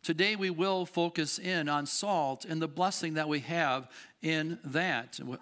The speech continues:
And, uh, you do have a little container of salt. Uh, later on in the message, I'll have you actually go and, and taste that. So we'll wait, uh, for that to happen. You know, salt, as I thought about it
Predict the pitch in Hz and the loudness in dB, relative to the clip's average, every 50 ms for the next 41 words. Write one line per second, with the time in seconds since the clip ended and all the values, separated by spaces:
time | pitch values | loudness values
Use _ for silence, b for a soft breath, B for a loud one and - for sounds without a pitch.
0 | - B B B B B B B 160 156 156 156 151 151 151 156 160 156 190 196 | -14 B B B B B B B 0 2 2 2 2 2 2 2 0 0 0 -2
1 | 190 185 175 165 175 175 175 175 175 170 - 156 147 - - 180 180 185 180 165 | 0 0 2 2 2 2 2 0 0 -2 -4 -6 -4 -2 -2 0 0 0 0 0
2 | 156 147 - - 151 143 143 147 160 165 - B B B B B B - 143 139 | 0 0 -2 0 2 2 2 2 0 -2 -6 B B B B B B 0 0 2
3 | 139 156 170 175 180 170 165 160 160 165 165 165 165 165 151 147 147 143 151 160 | 2 2 2 2 2 0 2 2 2 2 2 2 0 -2 -2 -2 -2 0 2 2
4 | 180 185 - - 151 143 143 131 143 143 139 139 147 156 147 139 143 143 143 143 | 2 2 0 0 -2 -2 -2 -2 0 0 0 0 0 0 -2 -2 -2 -2 0 0
5 | 143 135 143 - - - 139 131 127 131 139 139 143 143 135 135 131 120 - B | 2 0 0 0 -2 -4 -4 -4 -4 -2 -2 -2 0 0 0 -2 -2 -4 -8 B
6 | B B B 127 123 117 - - - 160 151 139 135 - - - - 139 123 110 | B B B -4 -4 -4 -4 -6 -4 -2 -2 0 0 -2 -4 -6 -6 -10 -6 -2
7 | 117 110 101 98 - - - 131 123 127 123 123 151 151 143 143 - - B B | -2 0 -2 -2 -4 -6 -4 -2 -2 -2 0 0 0 0 0 -2 -6 -12 B B
8 | B B B 120 120 117 - 127 120 123 123 120 - - 120 107 120 117 117 113 | B B B -4 -2 -2 -2 -2 0 0 0 0 -2 -6 -6 -4 -2 -2 -2 -2
9 | - - 104 101 104 117 - _ _ _ B B B B B B B B B B | -4 -6 -10 -10 -10 -16 -20 _ _ _ B B B B B B B B B B
10 | B B B B B B B B - 165 170 202 208 185 - - 208 208 208 214 | B B B B B B B B -2 0 0 2 2 2 0 0 2 2 2 2
11 | 202 - 185 170 160 - 185 170 156 151 143 143 160 - - - 175 180 190 180 | 0 0 0 0 0 0 2 2 2 2 2 -2 -6 -6 0 2 2 4 2 2
12 | 151 147 143 143 143 147 156 | 2 2 2 2 2 0 0